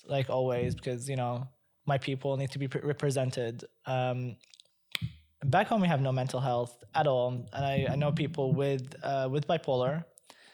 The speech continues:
uh, not self-diagnosed, just diagnosed, but they don't have access to medication, or they're made fun of if they go on medication, or the parents don't want them to go on medication because,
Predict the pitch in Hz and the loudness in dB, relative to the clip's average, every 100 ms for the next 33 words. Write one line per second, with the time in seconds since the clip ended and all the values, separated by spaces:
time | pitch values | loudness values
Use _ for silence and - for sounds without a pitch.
0 | _ _ - 135 131 170 190 175 147 135 | _ _ -2 0 2 2 2 2 4 2
1 | 127 151 165 143 131 120 123 165 - 131 | 2 -2 -2 0 0 0 -2 -4 -4 -4
2 | 139 127 127 - 143 139 139 131 127 120 | 0 0 0 -2 -4 -2 0 0 -2 0
3 | 127 127 127 - - 127 123 120 120 117 | 0 0 -2 -6 -6 -2 2 2 0 -2
4 | 120 - 139 156 180 165 165 - 131 127 | -4 -2 -4 -2 -2 0 -2 0 0 2
5 | 123 117 - - - - 143 151 147 143 | 0 -2 -8 -20 -16 -2 4 4 4 2
6 | 135 - 147 185 202 208 202 180 175 185 | -2 0 0 2 2 0 -2 -4 -2 -2
7 | 180 190 185 180 175 180 170 175 139 135 | 0 0 0 -2 -2 -4 -2 -4 -2 0
8 | 135 - - 165 160 156 160 151 143 143 | -2 -2 0 2 2 0 -2 -2 -2 -2
9 | 143 147 139 143 143 143 139 147 135 143 | -2 -2 0 0 0 0 -2 -2 -2 -2
10 | 139 131 127 123 117 117 - | -2 -4 -2 -2 -2 -4 -10